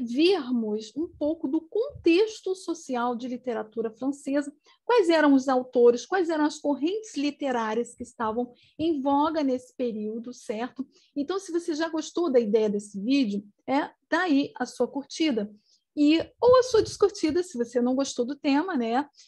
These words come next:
Mas não deixe de comentar aqui embaixo do vídeo, certo? Dá aí a sua opinião, para que o vídeo, né,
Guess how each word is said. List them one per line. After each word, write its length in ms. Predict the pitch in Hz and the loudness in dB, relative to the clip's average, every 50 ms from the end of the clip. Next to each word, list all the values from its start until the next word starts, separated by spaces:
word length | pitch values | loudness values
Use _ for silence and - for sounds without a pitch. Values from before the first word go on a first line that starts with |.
| - - - - - | -20 -20 -14 -4 0
Mas 200 | 359 415 381 370 | 2 2 2 2
não 180 | 480 494 330 | 0 0 2
deixe 460 | 285 320 330 339 359 339 339 - 262 | 2 4 6 6 6 4 2 0 -4
de 100 | 233 269 | -4 -4
comentar 720 | - - - 320 311 359 415 415 _ - 294 254 254 269 277 | -6 -6 -4 -2 -2 -2 -2 -4 _ -2 0 0 2 0 0
aqui 220 | 277 277 - 320 | -2 -2 -4 -4
embaixo 640 | 302 262 247 220 208 208 208 214 208 - 294 320 349 _ _ - | -2 -2 -2 -2 -2 -2 -2 -4 -6 -10 -14 -14 -14 _ _ -12
do 160 | 226 226 247 | -8 -6 -6
vídeo, 440 | 226 208 208 202 202 202 254 285 320 - _ _ | -6 -6 -6 -6 -6 -6 -8 -10 -10 -12 _ _
certo? 400 | - - 233 240 294 302 - _ _ _ _ _ _ - - | -10 -6 -4 -4 -4 -6 -8 _ _ _ _ _ _ -10 -2
Dá 120 | 349 381 | 0 2
aí 160 | 403 302 269 | 2 4 4
a 80 | 254 254 | 2 2
sua 180 | - - 247 226 | 0 -2 -4 -4
opinião, 600 | 226 254 269 285 320 311 262 254 277 311 - - _ _ _ _ _ _ | -2 0 0 0 2 2 2 4 2 2 0 -4 _ _ _ _ _ _
para 200 | - 381 427 427 | -2 0 0 0
que 160 | 427 - 392 392 | 0 2 2 2
o 120 | 381 294 | 2 0
vídeo, 480 | 240 262 269 269 277 262 - 339 339 339 - _ | -2 0 0 0 0 0 0 -2 -2 -2 -6 _
né, 320 | - 254 240 254 285 302 | -4 -2 -2 -2 -2 -4